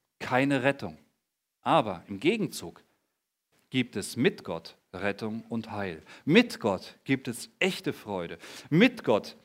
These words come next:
kann Hannah auch der Tatsache trotzen, dass sie jetzt ihren Jungen bei dem Priester Eli zurücklässt.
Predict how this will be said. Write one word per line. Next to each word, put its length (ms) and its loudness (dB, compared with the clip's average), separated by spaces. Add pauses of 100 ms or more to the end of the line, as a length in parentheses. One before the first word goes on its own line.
(220)
kann 260 4
Hannah 260 6
auch 140 4
der 160 2
Tatsache 500 0
trotzen, 460 0
dass 160 4
sie 80 -2
jetzt 320 0
ihren 240 2
Jungen 300 4
bei 120 6
dem 160 0
Priester 380 -4
Eli 360 0
zurücklässt. 760 -12